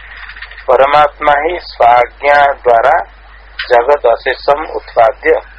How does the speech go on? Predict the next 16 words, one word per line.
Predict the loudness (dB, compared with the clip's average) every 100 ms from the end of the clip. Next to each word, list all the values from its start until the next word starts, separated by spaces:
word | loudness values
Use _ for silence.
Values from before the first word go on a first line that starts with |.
| -20 -20 -20 -20 -20 -20 -20 -10
स्वात्मनिव | 0 2 0 -6 -6 -2 0 0 0
अंतर्भाव्य | 0 -2 -2 0 0 2 0 0 -2 -4 -4 -10 -20 -20 -20 -20 -20 -20 -8 -4
अखंड | -2 0 0 0
एक | -2 -2 0
रस | 0 0 -4
सच्चिदानंदात्मना | -4 -6 -6 0 0 0 -4 0 2 0 -4 -4 -2 -2 -4
स्वे | -10 -4 -4
महिमनि | -2 -4 -6 -14 -16
तिष्ठति। | -16 -14 -12 -14 -16 -20 -20 -20 -20 -20 -20 -20 -20 -20 -20 -6
परमात्मा | -2 2 2 0 -2 -8 -8 -20 -20 -20 -20 -20 -20 -20 -20 -20 -20 -20 -2
जगत | 0 0 -2 -6
की | -10
उत्पत्ति | -10 -6 -6 -2
करने | -2 -2 -4
के | -4
लिए | -6 -8